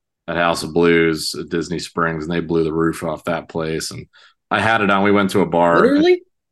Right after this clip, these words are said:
Speaker 1: We went to, it, it felt like it at some points. Um, we went to a bar, and they had the game
Speaker 2: Hope
Speaker 1: on.
Speaker 2: they got insurance.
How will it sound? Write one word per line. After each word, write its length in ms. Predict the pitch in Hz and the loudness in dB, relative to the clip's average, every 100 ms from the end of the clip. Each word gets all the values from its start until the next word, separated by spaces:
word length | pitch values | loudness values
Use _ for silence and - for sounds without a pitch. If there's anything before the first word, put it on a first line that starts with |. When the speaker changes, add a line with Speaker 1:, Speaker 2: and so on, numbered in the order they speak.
| _ _ _ - | _ _ _ -6
Speaker 1:
We 100 | 92 | 0
went 220 | 92 87 76 | 2 0 -2
to, 360 | 82 80 82 | -2 -2 -4
it, 180 | 110 120 | -6 -6
it 120 | 135 | -6
felt 180 | 127 143 | -2 -2
like 200 | 101 80 | -2 -4
it 60 | 80 | -6
at 120 | 71 | -10
some 180 | 95 90 | -8 -8
points. 420 | - - - - - | -8 -16 -18 -20 -14
Um, 400 | 80 80 78 _ - | -12 -12 -14 _ -4
we 100 | 92 | 0
went 240 | 87 87 - | 0 -2 -4
to 100 | 82 | -4
a 40 | |
bar, 440 | 80 82 82 82 | -2 0 2 0
and 220 | 80 80 76 | -2 -6 -10
they 140 | 80 | -8
had 200 | 80 78 | -6 -8
the 60 | 78 | -6
game 220 | 80 80 | -6 -4
Speaker 2:
Hope 120 | - | -2
Speaker 1:
on. 40 | |
Speaker 2:
they 80 | - | 0
got 140 | 165 170 | 2 0
insurance. 480 | 196 208 202 - | 0 -2 -4 -6